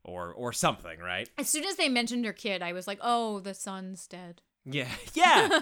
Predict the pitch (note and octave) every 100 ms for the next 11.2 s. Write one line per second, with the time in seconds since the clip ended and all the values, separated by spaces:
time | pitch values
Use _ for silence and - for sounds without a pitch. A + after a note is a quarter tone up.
0 | D4+ C4 A3 A3+ A3+ C#4+ D#4 C#4+ A#3+ D#3+
1 | G3+ G3+ E3+ - F#3+ F#3+ D3+ B2 - A2+
2 | A#2 F2+ D#3 C#3 C3+ D#3 D#3 D3 C#3 B2
3 | A#2 G#2 G#2+ - A2 G2+ - - A2 -
4 | A#2 A2+ G2 F#2 F#2+ - F2+ E2+ E2+ E2+
5 | D#2+ A#3 G#3+ G3 F#3 F#3+ - A#2+ C#3 D#3+
6 | D#3+ D#3+ F3 F3+ G#3 A3+ G3+ D3+ C#3+ F#3
7 | - A#2 A#2 B2+ B2+ B2 A#2 A#2 A2+ -
8 | - F#4 F#4+ G4 G#4 G#4 D4 - F#4 -
9 | G#4 G#4 F#3+ C3+ A2 A2 C3+ B2+ G2 F#2
10 | - - B2 G2+ F2+ - D#4 F4 C#4 G3+
11 | C4